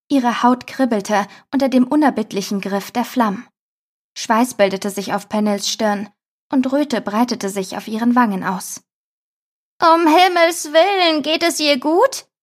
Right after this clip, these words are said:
rief eine ältere Frau. "Ich weiß es nicht", antwortete ein Mann, der mit weit aufgerissenen Augen näher kam.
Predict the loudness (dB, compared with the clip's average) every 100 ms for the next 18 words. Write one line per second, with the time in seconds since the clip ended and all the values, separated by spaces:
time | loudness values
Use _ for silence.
0 | -4 0 2 2 0 -2 -4 -6 -4 -4
1 | -4 -10 _ _ _ _ _ _ _ -4
2 | -4 0 2 2 0 0 2 2 0 -6
3 | _ _ _ 2 4 0 -2 -2 0 2
4 | 2 0 -4 -12 _ 4 4 6 2 2
5 | -2 -2 -6 -6 -4 -4 -2 -2 0 0
6 | 2 2 0 -6 -8 -10